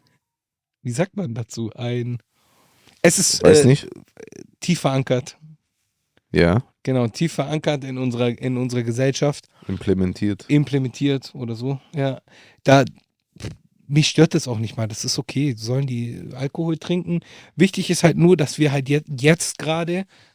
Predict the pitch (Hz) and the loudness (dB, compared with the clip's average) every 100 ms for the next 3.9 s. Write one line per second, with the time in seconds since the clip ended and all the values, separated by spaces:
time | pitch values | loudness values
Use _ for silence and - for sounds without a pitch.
0 | 120 113 113 - 147 - 117 107 110 117 | -8 -6 -6 -4 -2 -2 -4 -6 -6 -6
1 | - 156 147 143 - 123 120 139 131 123 | -2 2 2 2 0 -4 -4 -2 0 0
2 | 139 175 185 185 _ _ _ _ - 135 | 0 0 -2 -4 _ _ _ _ -4 0
3 | 143 - _ _ _ - 151 175 | 0 -2 _ _ _ 4 6 8